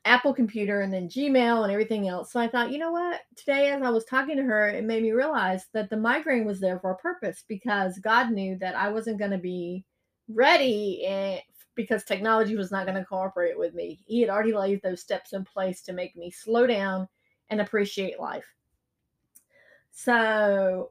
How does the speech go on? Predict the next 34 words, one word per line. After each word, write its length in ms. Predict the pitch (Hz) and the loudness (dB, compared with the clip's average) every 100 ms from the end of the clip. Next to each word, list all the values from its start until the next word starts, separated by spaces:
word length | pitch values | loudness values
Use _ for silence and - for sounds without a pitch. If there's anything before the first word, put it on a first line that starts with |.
| _ - | _ 2
I 180 | 233 | 4
was, 180 | 262 262 | 4 4
like, 320 | 208 185 196 - | 0 -2 -6 0
thinking, 420 | 247 233 226 214 | 2 2 0 -2
uh, 220 | 160 - - _ - | -6 -10 -16 _ -4
all 220 | 254 277 | 0 2
these 180 | 311 - | 0 0
thoughts 320 | 240 214 208 | 0 0 0
about, 160 | 190 170 | -4 -4
I 80 | |
was 140 | 175 - 240 | -6 -4 0
overwhelmed, 520 | 269 254 233 220 190 | 2 2 0 -2 -4
overwhelmed, 460 | 196 208 190 175 | -4 -2 -4 -4
overwhelmed. 600 | 175 185 208 262 254 240 | -6 -4 0 2 2 0
Finally 420 | - 285 320 370 302 | -2 0 0 0 0
got 200 | 285 262 | 0 2
in 380 | 233 226 220 | 0 0 -2
Saturday 400 | 214 214 226 240 | -2 0 2 2
night, 400 | 226 185 180 175 - | 0 -2 -4 -6 -8
um, 380 | 190 180 175 175 | -6 -6 -8 -6
just 220 | 233 233 | -6 -2
in 100 | 330 | 0
time 240 | 302 262 254 | 2 2 2
for 120 | 277 | 2
Yellowstone. 680 | 254 214 196 - 185 190 196 | 2 2 0 -2 -4 -4 -4
So 200 | - 196 | -6 -4
as 200 | 190 190 | -4 -2
I 140 | 196 | -2
was 100 | 214 | -2
watching 320 | 214 220 262 269 | -4 -6 -2 -2
Yellowstone, 720 | 208 196 196 - 180 170 180 | 0 -2 -4 -6 -6 -6 -8
I 140 | - 196 | -8 -6
was 120 | 190 | -6
actually 640 | 185 180 - 196 196 196 | -8 -8 -8 -6 -4 -6